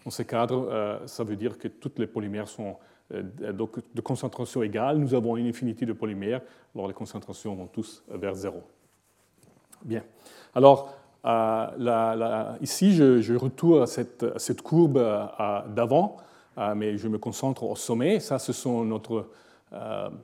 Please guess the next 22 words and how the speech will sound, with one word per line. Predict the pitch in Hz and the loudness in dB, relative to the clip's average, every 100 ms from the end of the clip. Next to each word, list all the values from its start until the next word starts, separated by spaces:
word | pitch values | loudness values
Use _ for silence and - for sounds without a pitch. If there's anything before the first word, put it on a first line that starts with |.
| - | -16
notre, | 127 104 - 104 101 95 - _ - | -10 -8 -4 -4 -4 -8 -16 _ -16
euh, | 107 101 - _ _ _ _ - | -12 -12 -16 _ _ _ _ -10
les, | 104 | -8
les, | 104 101 107 - 113 120 120 - | -8 -8 -6 -6 -8 -6 -6 -4
l'échafaudage | 123 - 117 117 113 110 107 | -8 -6 -6 -4 -2 -2 -2
multivalent. | 104 120 143 139 123 127 185 190 - _ _ _ - | -4 -2 0 2 2 4 0 -2 -16 _ _ _ -2
Et | 131 131 127 123 104 - _ _ _ _ _ _ _ - - | 4 6 6 2 -2 -10 _ _ _ _ _ _ _ -20 -8
ça, | - 143 | 0 0
c'est | 135 139 123 120 113 | 4 4 6 4 0
le, | 107 120 | 0 0
euh, | 113 110 110 113 | 0 0 -2 -4
la | |
situation | 113 120 131 - | -8 -4 -4 -2
de | 123 | -4
polymérisation. | - 117 110 104 104 - 101 101 - _ - - - | -2 -2 -2 -4 -6 -6 -10 -12 -16 _ -20 -16 0
Alors, | 131 147 135 | 8 8 8
la | 139 135 - | 2 0 -4
chose | - 214 220 | 4 6 6
intéressante | 196 143 139 - 180 165 | 4 2 0 2 0 2
à | 127 | 2
voir, | 131 151 107 104 - - - | 8 8 6 -2 -12 -12 0
alors, | 127 131 | 0 0